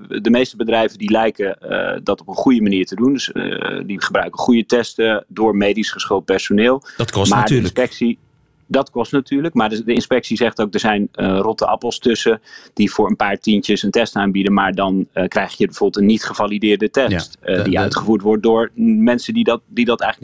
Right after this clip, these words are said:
Speaker 1: niet zouden
Speaker 2: Ja,
Speaker 1: mogen doen.
Speaker 2: in dat geval is de remedie erger dan de kwaal natuurlijk, want een onbetrouwbare test geeft een vals gevoel van veiligheid. Dus daar
Speaker 1: Ja.
Speaker 2: moet nog, daar is nog werk aan, aan de controle, zeg maar, aan de regeling, dat dat allemaal perfect
Speaker 1: Ja.
Speaker 2: verloopt.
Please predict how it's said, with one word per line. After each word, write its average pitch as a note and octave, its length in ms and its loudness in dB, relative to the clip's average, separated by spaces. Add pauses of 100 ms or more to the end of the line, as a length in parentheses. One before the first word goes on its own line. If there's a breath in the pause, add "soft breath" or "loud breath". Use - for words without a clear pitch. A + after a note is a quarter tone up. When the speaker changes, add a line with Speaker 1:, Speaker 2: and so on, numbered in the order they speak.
Speaker 1:
niet - 80 -14
zouden G#2 180 0
Speaker 2:
Ja, G2+ 80 0
Speaker 1:
mogen G2 180 -4
doen. F2+ 220 -12
Speaker 2:
in F2+ 120 -4
dat F#2 160 0
geval A2+ 220 2
is G#2+ 100 2
de G#2+ 60 2
remedie A2 420 2
erger A2 260 0
dan A2 140 2
de G#2+ 80 0
kwaal A#2+ 280 2
natuurlijk, G#2+ 400 0
want G#2+ 140 2
een F#2 100 -4
onbetrouwbare A#2 840 0
test A2 260 -2
geeft G2+ 220 -2
een G2 60 0
vals G2 240 0
gevoel G2 240 0
van F2+ 200 0
veiligheid. F#2+ 540 0 (500 loud breath)
Dus D3+ 220 2
daar C#3 120 2
Speaker 1:
Ja. C#3 60 4
Speaker 2:
moet D3 140 2
nog, C#3 240 0
daar C#3+ 180 0
is D#3 120 -2
nog B2 160 0
werk C#3 300 0
aan, B2 240 0
aan A#2+ 180 0
de A2 100 0
controle, A#2+ 560 2
zeg C#3 200 2
maar, C#3+ 360 2
aan A#2 140 0
de G#2+ 80 2
regeling, A#2+ 580 2
dat A#2 80 0
dat A#2 160 -4
allemaal G#2+ 320 0
perfect - 380 -4
Speaker 1:
Ja. A#2+ 60 2
Speaker 2:
verloopt. - 300 -2